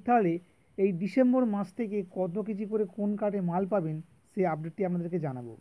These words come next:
এবং সেই সঙ্গে জানাবো যে কেন্দ্র সরকারের তরফ থেকে তো ফ্রি রেশন বন্ধ করে দেওয়া হয়েছে, তো তাহলে এবারে আপনারা কত কেজি করে মালটা পাবেন। তো এবারে আপনারা যে মালটা পাবেন, সেটা শুধুমাত্র রাজ্য সরকারের তরফ থেকে যে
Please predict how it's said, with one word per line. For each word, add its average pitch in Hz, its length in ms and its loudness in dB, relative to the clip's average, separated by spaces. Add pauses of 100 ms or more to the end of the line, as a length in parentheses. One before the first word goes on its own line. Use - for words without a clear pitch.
(460)
এবং 202 180 0
সেই 202 140 -2
সঙ্গে 226 220 0
জানাবো 202 280 0 (460)
যে 196 60 2 (140)
কেন্দ্র 208 280 2
সরকারের 254 320 -4
তরফ 240 220 -2
থেকে 240 220 -2
তো 254 60 -2 (120)
ফ্রি - 140 -4 (100)
রেশন 233 300 -4
বন্ধ 185 140 -2 (100)
করে 196 180 2
দেওয়া 170 200 2
হয়েছে, 180 300 0 (500)
তো 196 140 -6
তাহলে 196 300 4 (320)
এবারে 226 260 4
আপনারা 240 240 2 (420)
কত 208 140 -2 (100)
কেজি 226 240 -2
করে 226 200 0
মালটা 180 220 0 (100)
পাবেন। 135 240 -2 (440)
তো - 140 -6
এবারে 220 240 2
আপনারা 233 280 0
যে 240 140 0
মালটা 196 240 -2 (100)
পাবেন, 180 200 2 (100)
সেটা 202 200 -4
শুধুমাত্র 208 300 -4 (160)
রাজ্য 170 280 -2
সরকারের 208 360 -2
তরফ 202 220 0
থেকে 214 240 -2
যে 233 60 -2